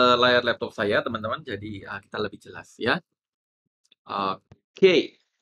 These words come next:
Nah, latihannya sebenarnya kalau dibilang latihan banyak ya, teman-teman ya. Cuman agar nggak terlalu banyak dan teman-teman bisa lebih fokus, kita bahas tiga aja ya.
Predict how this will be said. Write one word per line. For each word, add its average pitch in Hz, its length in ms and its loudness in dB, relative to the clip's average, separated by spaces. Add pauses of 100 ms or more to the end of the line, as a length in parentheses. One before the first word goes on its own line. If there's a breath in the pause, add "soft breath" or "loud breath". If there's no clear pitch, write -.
(380)
Nah, 143 400 4 (300)
latihannya 175 480 6
sebenarnya 220 320 2
kalau 202 160 2
dibilang 135 320 4
latihan 214 240 2
banyak 123 400 0
ya, 104 160 -2
teman-teman 107 400 -4
ya. - 80 0
Cuman 156 240 0 (240)
agar 123 320 0
nggak 107 160 2
terlalu 120 160 4
banyak 117 320 -4
dan 110 80 -6
teman-teman 117 320 -6
bisa 117 160 -4
lebih 107 160 -4
fokus, - 400 -4
kita 135 320 0
bahas 110 480 0
tiga 113 320 -4
aja 101 240 -10
ya. 127 240 2